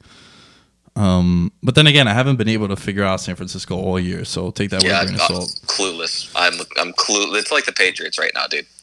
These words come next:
Speaker 2: No
Speaker 1: Right.
Speaker 2: clue what's going on there.
Speaker 1: All right, cool. Let's talk about tight end.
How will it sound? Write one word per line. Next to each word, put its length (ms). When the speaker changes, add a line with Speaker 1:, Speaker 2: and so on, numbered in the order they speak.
Speaker 2:
No 180
Speaker 1:
Right. 80
Speaker 2:
clue 100
what's 160
going 180
on 200
there. 180
Speaker 1:
All 140
right, 120
cool. 300
Let's 380
talk 520
about 640
tight 260
end. 320